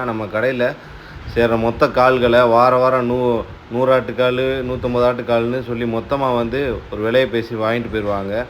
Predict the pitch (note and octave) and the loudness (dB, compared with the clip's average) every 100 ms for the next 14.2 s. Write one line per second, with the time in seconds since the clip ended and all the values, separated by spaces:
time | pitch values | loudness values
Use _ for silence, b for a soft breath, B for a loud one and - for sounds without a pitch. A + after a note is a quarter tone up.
0 | B B B G#2+ B2 C3 A2+ C3 - C3 | B B B 2 4 4 4 4 4 4
1 | A#2+ A2+ G#2+ A2 B2 C3 B2 G#2 G2 F#2+ | 4 4 4 2 2 2 2 0 -2 -4
2 | F#2+ G2 A2+ A2 - B2 G#2+ G2 G#2 - | -8 -6 -6 -8 -6 -4 -2 -4 -4 -8
3 | B B B B - A2 A#2+ C3 D3 D#3+ | B B B B -10 -4 0 2 4 4
4 | D#3 C#3 B2+ A#2+ A2 - B2 B2+ C3 C3 | 4 4 2 2 2 0 -2 0 0 0
5 | B2 A2 G2+ B B B - C#3+ E3 D#3+ | 0 -2 -6 B B B -2 4 4 4
6 | D#3 C#3+ C3+ C#3 C3 B2 A2 B2 C3 A#2+ | 4 4 4 2 2 2 4 4 4 2
7 | - D3+ C3 A#2 A#2 B2 B2 A2+ F#2+ A2 | 0 -2 -2 0 2 2 2 0 -2 -4
8 | A2+ A2+ A2+ A#2+ C3 B2 A2+ A2+ G#2+ A2 | -2 -2 -2 -2 -2 -2 -2 -2 -4 -4
9 | A#2+ A#2+ A2+ A#2 A#2+ G#2+ A2+ G#2+ A2+ A#2+ | 0 0 0 0 0 0 -2 -2 0 0
10 | A#2 A2+ G#2+ G#2+ G#2 A2+ A2+ G#2+ G#2 G#2 | 0 -4 -4 -6 -4 -2 -2 -4 -6 -8
11 | C3+ B B - A2 G2 C3 A#2+ A2+ G#2 | -10 B B -10 -8 -2 0 2 0 -2
12 | A2+ A2 B2+ A#2 G2+ G2 G#2 G2+ F2+ G2+ | -2 -2 0 0 -2 -4 -4 -4 -4 -6
13 | G2+ G2+ A2+ A#2 A2 A#2+ B2+ A#2+ G#2+ G2 | -2 -2 0 0 0 0 0 0 -2 -4
14 | G#2+ | -6